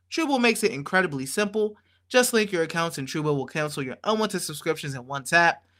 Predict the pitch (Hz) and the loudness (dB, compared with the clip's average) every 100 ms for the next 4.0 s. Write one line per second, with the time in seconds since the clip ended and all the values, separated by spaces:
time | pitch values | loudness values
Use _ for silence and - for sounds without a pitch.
0 | _ - 135 127 - 226 208 196 185 180 | _ -8 -4 -4 0 4 6 6 4 2
1 | 151 156 156 143 135 151 147 131 131 151 | 2 2 2 -2 -2 0 0 -2 -4 -2
2 | 147 156 147 113 - 160 156 156 156 _ | -2 -2 -6 -10 -4 -2 -2 -4 -6 _
3 | 214 208 196 170 - - 170 160 165 156 | 2 4 4 2 -14 -6 -2 -2 -4 -10